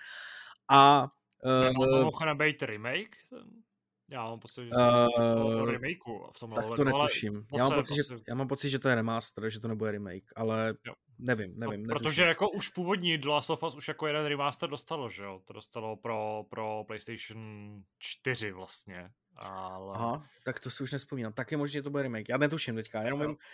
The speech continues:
Speaker 1: vím, že jako The Last of Us, ale má to být nějaká jiná,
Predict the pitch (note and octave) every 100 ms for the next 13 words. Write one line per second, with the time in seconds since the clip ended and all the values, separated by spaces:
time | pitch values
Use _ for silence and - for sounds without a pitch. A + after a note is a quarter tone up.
0 | - - E3+ F#3 G#3+ G3 A#2+ - _ D#3
1 | F#3+ G#3 - C3 - D3 F3+ - - -
2 | D3 D3 D3 C#3+ - - D3 D3 D3+ D3
3 | C#3+ C3+ D3 C3 C3 C3+ C3 C3 B2